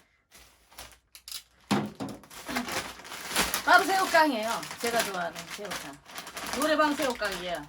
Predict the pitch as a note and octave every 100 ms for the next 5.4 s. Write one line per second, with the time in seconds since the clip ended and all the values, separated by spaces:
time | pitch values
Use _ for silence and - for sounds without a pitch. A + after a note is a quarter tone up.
0 | - G3 B3 B3+ B3+ G#3+ G#3 G#3+ G#3+ G#3
1 | - - - - C#4 C4+ C4+ B3 B3 A3+
2 | F#3+ A3 - F#3 F3+ F3+ E3+ - - -
3 | - _ - - - - _ _ _ _
4 | _ _ - G#3+ G#3 - B3+ C4+ B3 G#3+
5 | A#3 A3 D#3+ D#3